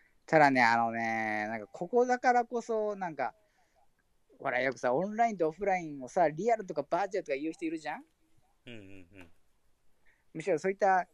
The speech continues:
Speaker 1: ゲームというバーチャル空間だからこそ、
Speaker 2: うんうん。
Speaker 1: その出会える人たちとかさ、
Speaker 2: うん。
Speaker 1: 広がる世界観っていうものを割と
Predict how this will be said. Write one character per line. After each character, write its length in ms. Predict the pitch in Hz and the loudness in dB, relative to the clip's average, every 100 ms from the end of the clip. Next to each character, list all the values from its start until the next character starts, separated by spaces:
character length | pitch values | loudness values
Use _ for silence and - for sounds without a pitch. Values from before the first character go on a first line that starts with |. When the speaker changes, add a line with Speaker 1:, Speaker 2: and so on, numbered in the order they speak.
| _ | _
Speaker 1:
ゲ 260 | 202 269 349 | 0 0 -2
ー 40 | |
ム 100 | 320 | -6
と 140 | 254 170 | -4 -2
い 80 | |
う 80 | 165 | -2
バ 300 | 160 170 262 | 0 0 0
ー 20 | |
チ 120 | 262 302 | -4 -8
ャ 40 | |
ル 100 | 294 | -8
空 240 | - 311 269 | -6 -8 -4
間 240 | 202 170 | -6 -2
だ 140 | 170 | -2
か 120 | 170 190 | 0 -2
ら 100 | 190 | -2
こ 100 | 185 | -4
そ、 380 | - 254 131 - _ _ _ _ _ _ _ _ - | 0 0 0 -6 _ _ _ _ _ _ _ _ -20
Speaker 2:
う 20 | |
ん 40 | 120 | -20
う 40 | |
ん。 100 | 95 87 90 - - _ _ - - | -20 -20 -20 -20 -20 _ _ -20 -16
Speaker 1:
そ 100 | - | -6
の 100 | 160 | -4
出 240 | 143 170 170 | 4 8 10
会 200 | 175 160 | 10 8
え 20 | |
る 220 | 143 117 - - - - - - - | 0 -8 -14 -20 -20 -20 -14 -12 -12
人 160 | - 160 | -10 -8
た 140 | 151 | -6
ち 140 | 131 123 | -6 -8
と 100 | 123 | -8
か 120 | 113 | -6
さ、 140 | 120 | -4
Speaker 2:
う 80 | 117 | -4
ん。 40 | 110 | -6
Speaker 1:
広 260 | - 147 | -6 -2
が 80 | 147 | -2
る 100 | 143 | -2
世 160 | - 160 | -6 0
界 220 | 165 156 | 2 2
観 180 | 131 117 | -2 -8
っ 60 | |
て 80 | 120 | -10
い 20 | |
う 40 | 113 | -10
も 80 | |
の 100 | 113 | -10
を 40 | 113 | -2
割 220 | 160 285 | -2 -2
と 160 | - | -6